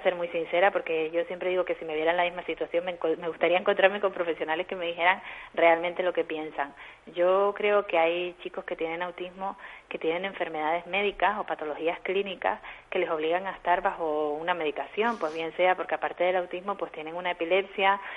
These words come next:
o porque han desarrollado un trastorno psicótico de forma comórbida. Todas estas situaciones pueden suceder, pero cuando nosotros estamos utilizando farmacología para actuar sobre los comportamientos que no tienen una base médica,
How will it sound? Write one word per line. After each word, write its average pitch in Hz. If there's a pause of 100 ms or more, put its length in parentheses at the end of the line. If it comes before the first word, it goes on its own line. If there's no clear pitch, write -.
(120)
o 175
porque 170
han 160
desarrollado 180
un 180
trastorno 170
psicótico 175
de 165
forma 170
comórbida. 190 (320)
Todas 185
estas 208
situaciones 190
pueden 185
suceder, 147 (320)
pero 185
cuando 185
nosotros 214
estamos 226
utilizando 180
farmacología 196
para 160
actuar 151
sobre 202
los 196
comportamientos 185 (640)
que 185
no 185
tienen 226
una 165
base 175
médica, 208